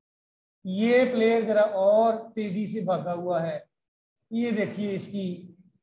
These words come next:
hockey, और ये फिफ्टी फ़ाइव केजी इसका मास है, Speed इसकी देखो इससे ज्यादा है, तेजी से भागा हुआ है, है ना?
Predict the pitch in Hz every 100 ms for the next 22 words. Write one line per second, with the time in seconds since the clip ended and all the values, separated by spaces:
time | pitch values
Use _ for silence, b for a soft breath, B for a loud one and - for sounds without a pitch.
0 | _ _ _ _ _ 190 190 226 208 175
1 | - - _ _ _ _ _ _ _ 202
2 | 202 202 214 226 226 208 226 - _ _
3 | _ _ - 226 - 254 254 226 208 202
4 | 220 214 196 214 196 226 214 185 175 185
5 | 240 220 185 - - _ _ _ - 240
6 | 254 285 285 - 262 220 - 233 - 233
7 | 196 170 143 156 - _ _ _ _ _
8 | _ _ _ 196 170 202 240 233 180 190
9 | 208 202 208 - _ _ _ _ _ _
10 | _ _ _ _ _ 175 190